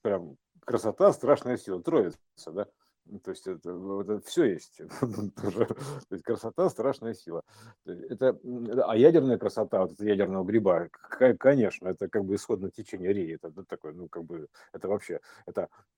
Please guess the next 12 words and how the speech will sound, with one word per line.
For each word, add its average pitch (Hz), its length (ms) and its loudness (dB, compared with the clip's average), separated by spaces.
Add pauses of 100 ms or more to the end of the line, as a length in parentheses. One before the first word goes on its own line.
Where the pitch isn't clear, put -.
как 104 140 -4
бы 107 100 0
форма, 127 580 4 (100)
м, 113 500 -8
как 113 160 0
бы 113 120 0 (160)
это 117 280 2 (220)
жизнь 135 460 -2
ядра. 123 680 2 (600)
То 101 100 -6
есть, - 400 -12
э, 76 1040 -10